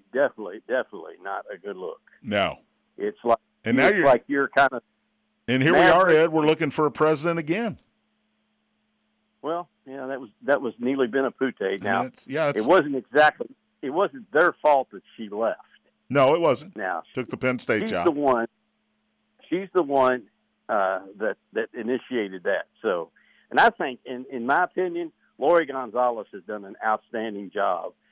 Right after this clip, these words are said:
Speaker 1: uh, while she's been here. Now, she did let, <laughs> have the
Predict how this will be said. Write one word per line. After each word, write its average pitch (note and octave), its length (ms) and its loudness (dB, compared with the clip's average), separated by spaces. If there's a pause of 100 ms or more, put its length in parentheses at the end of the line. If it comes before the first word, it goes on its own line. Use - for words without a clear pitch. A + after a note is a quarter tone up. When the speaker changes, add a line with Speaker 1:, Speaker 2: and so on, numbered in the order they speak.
(460)
Speaker 1:
uh, D#2+ 300 -8 (120)
while A2 280 4 (100)
she's G#2 180 -4
been F#2+ 260 0
here. D#2+ 260 -10
Now, F#2 260 -4 (100)
she G#2+ 100 -6
did A#2 220 4
let, A#2+ 160 4 (440)
<laughs> - 140 -2 (420)
have D3 160 2
the A#2 100 -6